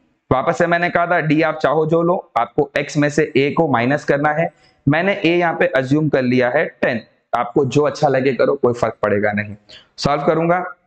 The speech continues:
तो माइनस सिक्स, माइनस फ़ोर, माइनस टू, ज़ीरो, टू, सिक्स, एट। अब मैं करूंगा F into D। ध्यान रखना, अब आपको F को D से मल्टीप्लाई करना है।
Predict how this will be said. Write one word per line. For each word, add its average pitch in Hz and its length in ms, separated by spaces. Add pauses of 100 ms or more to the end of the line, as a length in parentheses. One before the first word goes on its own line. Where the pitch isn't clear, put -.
(540)
तो 139 80
माइनस 135 340
सिक्स, 180 300 (140)
माइनस 127 380
फ़ोर, 170 280 (340)
माइनस 127 420
टू, 180 240 (340)
ज़ीरो, 131 360 (420)
टू, 160 420 (140)
सिक्स, - 420 (300)
एट। 123 220 (500)
अब 131 100
मैं 156 160
करूंगा 170 460 (320)
F 156 240 (120)
into 143 320 (200)
D। 143 80 (640)
ध्यान 156 280
रखना, 175 200
अब 170 100
आपको - 240 (180)
F 180 200
को 202 280
D 160 160
से 202 160
मल्टीप्लाई 151 520
करना 120 380
है। 123 200